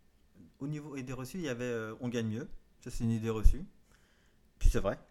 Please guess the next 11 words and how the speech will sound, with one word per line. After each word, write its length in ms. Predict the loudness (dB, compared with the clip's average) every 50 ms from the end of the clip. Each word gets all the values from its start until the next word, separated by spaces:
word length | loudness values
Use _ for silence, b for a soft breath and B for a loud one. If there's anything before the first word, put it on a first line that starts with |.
| B B -20 B B B B B B B B
C'est 160 | -18 -10 -6
pas 160 | -4 -4 -2
un, 400 | -2 -4 -4 -6 -8 -10 -12 -14
c'est 120 | -14 -16
pas 100 | -16 -16
un, 120 | -14 -14 -14 -16 -18 -20 -20 -20 B B B B B B B
c'est 100 | -20 -14
pas 80 | -12
un 60 | -10 -10
message 280 | -10 -12 -12 -16 -14
caché. 460 | -12 -12 -12 -10 -8 -8 -8 -8 -10